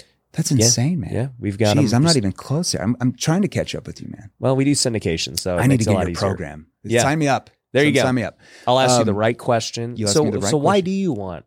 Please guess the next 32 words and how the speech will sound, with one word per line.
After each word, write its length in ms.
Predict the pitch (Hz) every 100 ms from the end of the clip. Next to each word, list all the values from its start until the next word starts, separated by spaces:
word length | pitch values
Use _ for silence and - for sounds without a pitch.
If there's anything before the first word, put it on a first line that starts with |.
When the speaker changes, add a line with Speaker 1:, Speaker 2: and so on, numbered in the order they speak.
| _
Speaker 1:
<laughs> 380 | 131 - 151 107
Speaker 2:
more 160 | 104
Airbnbs? 600 | 98 95 92 85 85 73
Speaker 1:
So 220 | - - 185
why 260 | 170 220
Speaker 2:
What 100 | 269
would 120 | 262
Speaker 1:
look 40 | 165
Speaker 2:
you 60 |
Speaker 1:
at, 80 | 202
Speaker 2:
do? 220 | 135 175 -
Speaker 1:
so 120 | 180
why 280 | 147 156 233
look 240 | 233 214
at 120 | 156
this 220 | 151 143 135
now? 240 | 165 208
Like, 140 | 113
why 180 | 101 143
not 220 | 214 185
push 300 | - 190 185
it 100 | 147
down 240 | 131 143 151
the 80 | 113
road 300 | 117 147 117
like 200 | 101 -
unsuccessful 880 | 107 185 - - - 101 90 - 90
investors 560 | 82 82 82 - 87
would? 260 | 87 65 -
Speaker 2:
<laughs> 40 | -
Exactly. 880 | 123 170 156 147 127 98 90 - -
Speaker 1:
See? 360 | 127 147 208